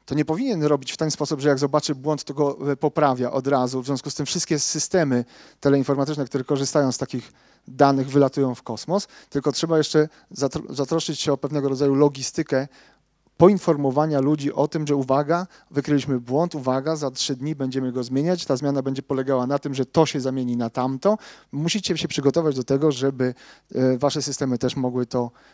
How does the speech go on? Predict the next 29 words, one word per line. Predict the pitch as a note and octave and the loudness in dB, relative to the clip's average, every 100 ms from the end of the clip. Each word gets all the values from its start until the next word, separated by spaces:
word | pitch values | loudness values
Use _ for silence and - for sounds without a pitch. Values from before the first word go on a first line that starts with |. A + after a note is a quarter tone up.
| _ | _
em, | - B2 B2 B2 B2+ - | -2 0 0 -2 -4 -6
e, | B2+ B2 | -4 -4
obsłużyć. | A#2 - C3 A#2+ G#3 - - _ - | -4 -6 -6 -2 -2 -4 -16 _ 2
Czegoś | G3 G3+ | 4 4
takiego | E3 F3+ | 0 -2
dzisiaj | D#3+ G3+ | -2 -2
nie | G3+ A#2 | 0 -2
ma. | F2+ _ | -6 _
Dzisiaj, | D#3+ G3+ F3+ | -2 2 2
jeżeli | D#3 D3+ | 2 -2
się | D3 | -4
znajdzie | D3+ C#3 C3 | -4 -2 -4
błąd, | C3+ A#3 A3 | 0 -2 -2
to | F3+ | -8
się | F#3 | -6
po | D#3+ | -6
prostu | D3 D3 C#3+ | -6 -6 -4
go | |
poprawia | C#3 D#3 G3 F3+ | -4 -2 -4 -4
i | E3 | -4
wszystko | E3+ - C#3+ | -6 -2 0
leci | C#3 - | 0 -2
w | - | -4
kosmos, | B2+ - B2 - | -4 -4 -8 -8
kto | - C3 | -10 -10
z | - | -8
tego | B2 A2+ | -10 -10
korzysta. | A2+ A2 - - - _ - - - - - - - _ _ _ _ | -10 -14 -16 -20 -20 _ -20 -20 -20 -20 -20 -20 -20 _ _ _ _
Mamy | F#3 A3+ A3+ | 6 8 8